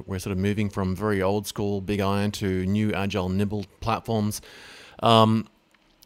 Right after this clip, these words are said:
can you maybe just, uh, paint us a picture of, I guess, what that, that landscape looks like currently and the types of changes you've been through from what would have been sort of traditional, you know, online tra-, uh, transactional, uh, platforms in, in, in old school sense to kind of now what is the,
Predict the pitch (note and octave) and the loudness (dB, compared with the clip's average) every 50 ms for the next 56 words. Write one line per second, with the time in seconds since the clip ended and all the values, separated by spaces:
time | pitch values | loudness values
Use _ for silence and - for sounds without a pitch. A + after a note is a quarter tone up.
0 | - - - - - - C#3 C#3+ C#3+ E3+ G3+ A#3 G3 D#3 - - C3 A#2+ A2 G#2 | -16 -14 -14 -8 -2 2 4 4 6 6 4 4 4 2 2 4 4 4 4 6
1 | - D3+ E3 E3+ - - - D3 D3 - - B2+ G2 F2 F#2+ - - G#2+ A#2+ A#2 | 4 2 2 2 0 0 0 0 0 2 2 2 2 2 0 -2 -2 0 0 0
2 | - - B2+ C3+ C#3 - C3 A2+ - - - - A#2+ A#2+ - - A2 A2 A#2 A#2 | 0 2 2 2 4 4 2 2 0 -2 -4 -2 0 0 0 2 2 2 2 2
3 | - - A2+ G#2+ - A2+ A#2 - - A#2 G#2 F#2 - - A#2+ B2 C3 A2 G#2+ G2 | 2 2 0 0 0 -2 -4 -2 -2 -4 -4 -4 -2 0 0 0 0 0 0 0
4 | G2+ G#2 G2+ - - C3 C3 - - B2 G2+ - - A2+ A2 G#2 G#2 G#2 F#2 G2+ | 0 0 -2 0 0 0 0 0 0 -4 -2 0 0 2 2 2 2 0 0 -2
5 | G2+ F2+ E2+ G#2+ G#2 G2+ G2 - - B2+ A#2+ A2+ - A#2 G#2 G2+ G2+ - - - | -2 0 0 0 0 0 -2 -2 -2 0 0 0 2 0 0 0 0 -4 -8 -20
6 | - - - - - - - B2 A#2+ A#2+ A#2 A2+ G#2 G#2+ G#2 G2+ F#2+ - A2 G2+ | -20 -20 -20 -20 -14 -6 -4 -2 0 0 0 0 2 2 2 0 0 -2 -4 -6
7 | F#2 - - - A2+ A#2 - - B2+ G#2+ G2+ G2+ G#2 G2+ G#2+ G2+ F#2+ - A2+ A2 | -6 -6 -6 -4 -4 -2 -2 0 2 2 2 0 0 0 0 0 0 0 0 0
8 | G#2+ G#2 G#2 G#2 G2+ G2 F#2 - _ - - - A2+ - A2 G#2 G2 - - G#2+ | 0 0 0 0 0 -2 -4 -8 _ -10 -6 -6 -4 -4 -4 -6 -4 -2 -2 -2
9 | G#2 G2 G#2+ G#2+ - - G2+ G2+ - - - - - - - - - - G#2 G2+ | 0 0 0 -2 -2 -2 -4 -4 -6 -8 -16 -20 -20 -20 -20 -6 0 0 2 2
10 | G2+ F#2 - A#2+ A#2 F2+ - - B2 A2+ G#2+ G#2 G#2 G2+ - G#2+ - - A2 G#2 | 0 0 0 0 0 0 2 2 4 4 4 4 0 -2 -4 -4 -2 -2 0 -2
11 | G#2 - A2 A2 G2+ G2+ G2+ - - G#2+ G2+ G2 - - A#2 C3 C#3 C3 - - | 0 0 0 2 2 2 0 0 0 0 0 0 0 2 2 2 2 2 0 -2
12 | C3 G2 F#2+ - - - G#2 - - - - - A#2 A2 G2+ G#2 A2+ B2 B2 A2+ | -2 -2 -2 -2 -4 -4 -4 -4 -6 -6 -4 -2 0 0 0 0 0 2 2 2
13 | A2 A2+ A2 G#2+ G#2 F#2+ A2 G#2+ G2 G2+ G#2 | 2 2 0 0 -2 -2 -2 -2 -2 -2 -4